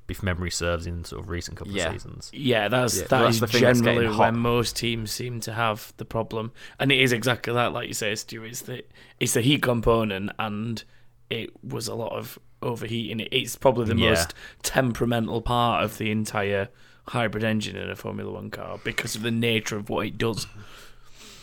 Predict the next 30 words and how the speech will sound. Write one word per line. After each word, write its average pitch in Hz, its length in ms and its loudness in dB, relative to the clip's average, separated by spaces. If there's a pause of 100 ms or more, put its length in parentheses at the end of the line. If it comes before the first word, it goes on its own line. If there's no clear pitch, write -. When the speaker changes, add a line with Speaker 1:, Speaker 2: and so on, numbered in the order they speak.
(260)
Speaker 1:
Yeah, 90 380 0 (240)
Speaker 2:
Hmm. 98 180 -8
Speaker 1:
I 110 140 0
am. 110 640 -2 (240)
<clears throat> 120 240 0 (720)
We, 147 200 6
again, 120 340 4
I - 20 0
think 104 140 -2
we've 117 80 -2
said 110 160 0
this 101 80 -8
before, 101 380 -4
but 92 160 0
I, 95 260 2 (640)
as 110 100 2
much 120 320 2
as 107 140 -2
you 110 160 2
can 101 500 -2 (680)
understand 104 580 2
and 95 100 -2
respect - 460 0
the 101 80 -4
reasons 98 540 0
for - 100 -6
going 117 300 2
down 117 240 2
this 117 200 -4
route 120 360 -2